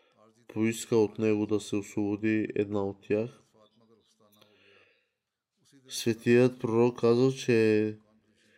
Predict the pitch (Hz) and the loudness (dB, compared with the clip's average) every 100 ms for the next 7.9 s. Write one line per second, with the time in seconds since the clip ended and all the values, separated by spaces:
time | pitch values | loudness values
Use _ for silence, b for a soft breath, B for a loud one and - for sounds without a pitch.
0 | b b b b - 120 113 113 113 - | b b b b 0 2 4 2 0 0
1 | 120 117 117 - - - _ _ - 110 | 2 4 0 -2 -14 -20 _ _ -2 2
2 | 110 104 104 - 120 - 113 110 - _ | 2 0 -4 -6 -6 -2 -4 -4 -10 _
3 | - _ _ - 117 113 113 - 120 113 | -20 _ _ 0 2 2 0 0 2 2
4 | 113 - - _ - 110 113 107 107 104 | 2 0 -6 _ -6 0 2 4 4 2
5 | 104 - b b b b b - - 104 | -4 -14 b b b b b -8 -4 -2
6 | 101 113 113 113 117 123 - 131 127 117 | 2 2 2 2 2 2 2 2 2 2
7 | 113 107 107 107 104 104 110 110 107 | 2 2 0 0 0 2 4 4 0